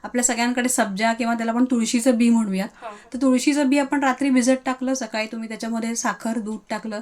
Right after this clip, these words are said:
Speaker 1: तर फार छान असं तुम्ही त्याचं एखादं, सकाळी नुसतं दुधाच्या ऐवजी
Speaker 2: हम्म.
Speaker 1: या पद्धतीने दूधही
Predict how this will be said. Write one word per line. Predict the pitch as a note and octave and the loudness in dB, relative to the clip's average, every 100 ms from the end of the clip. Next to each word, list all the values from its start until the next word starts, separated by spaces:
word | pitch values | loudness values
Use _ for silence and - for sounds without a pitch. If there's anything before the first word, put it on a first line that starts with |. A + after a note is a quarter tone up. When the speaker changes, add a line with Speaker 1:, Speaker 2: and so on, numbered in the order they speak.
| - - - | -14 -20 -10
Speaker 1:
तर | A#3 | -4
फार | C4 A#3+ C4 C4+ | 2 4 2 2
छान | B3 B3 | 2 2
असं | B3+ | 0
तुम्ही | C4 A#3+ B3 | -2 0 0
त्याचं | B3 A#3+ | -2 -4
एखादं, | A#3 A#3+ A3+ A#3 A3 A#3 | -6 -4 -2 -2 -4 -6
सकाळी | A#3 B3+ | -2 2
नुसतं | C4 C4 C#4 | 2 2 2
दुधाच्या | B3+ B3 A3 A3 | 2 0 -2 -6
ऐवजी | G3+ F#3+ F#3 A#3 | -8 -8 -6 -6
Speaker 2:
हम्म. | D#4 A#3 A3+ A#3 | -6 -10 -14 -2
Speaker 1:
या | A#3+ | 0
पद्धतीने | C4 C4+ C4 C4 C4 | 2 2 2 2 2
दूधही | B3+ A#3+ A#3+ B3 | 2 0 0 2